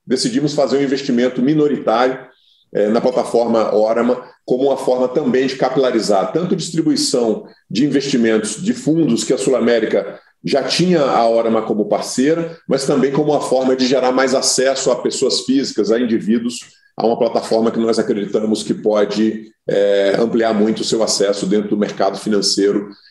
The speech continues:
é, no Brasil. Muito antes de Open Banking, muito antes de Open Finance, as plataformas digitais de investimentos já eram caminhos.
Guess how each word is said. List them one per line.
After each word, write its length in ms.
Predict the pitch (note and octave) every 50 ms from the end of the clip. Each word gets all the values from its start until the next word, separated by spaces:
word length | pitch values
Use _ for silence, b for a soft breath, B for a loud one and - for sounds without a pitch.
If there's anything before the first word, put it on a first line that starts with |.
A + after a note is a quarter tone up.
| B B B -
é, 160 | - F#2 G2+ G2
no 140 | G#2+ A2
Brasil. 340 | G#2 A#2 A#2 G#2+ F2+ F2+ F#2+
Muito 340 | F#2+ B2+ D#3+ D#3 D#3+ C#3 C#3
antes 280 | C#3+ C#3+ C#3 C#3 - -
de 100 | - B2
Open 280 | B2 - - G#2+ F#2+ F2+
Banking, 340 | G#2+ A2+ B2 C3 A#2+ -
muito 320 | A2+ A2+ A#2+ B2+ - B2+ A#2
antes 180 | A2+ A2+ -
de 80 | - A2+
Open 240 | G#2+ G#2+ A2 G2+ G2
Finance, 480 | F#2+ - A2 A2 A#2 A#2+ A#2+ A#2 -
as 80 | B2 A2
plataformas 580 | - B2+ A#2+ - A#2 - - A#2 A#2 A2 A2+ G#2+
digitais 340 | F#2 G#2+ F#2+ G#2+ A2 A2 G2+
de 60 | G#2
investimentos 500 | G2+ A2 - - G2+ G2 G2+ G#2 G2+ G2+
já 220 | F#2+ G2+ G#2 F#2+
eram 340 | F#2 F#2+ G2 G2+ G#2 G#2 G#2 b b b b b _
caminhos. 560 | - B2+ A2 G#2 F#2+ E2 - - - - b